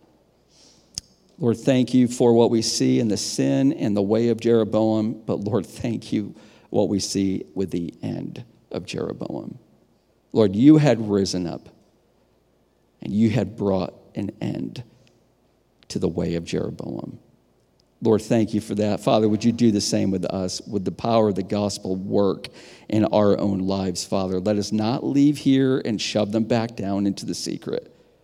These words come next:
That's where the enemy wants. Let's get them out. And the people that we talk to, let them be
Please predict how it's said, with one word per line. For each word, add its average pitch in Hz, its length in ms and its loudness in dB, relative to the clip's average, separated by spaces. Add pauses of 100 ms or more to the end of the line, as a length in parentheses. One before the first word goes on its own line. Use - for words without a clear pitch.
(840)
That's - 200 -8
where 104 80 0
the 104 120 2
enemy 101 280 0
wants. 87 520 -6 (760)
Let's - 160 -10
get 101 220 -4
them 127 240 0
out. 117 340 2 (1300)
And 107 100 -4
the - 60 0
people 110 360 4
that 120 120 6
we 117 160 4
talk 110 340 -2
to, 104 140 2
let 101 240 -2
them 104 140 -2
be 98 360 0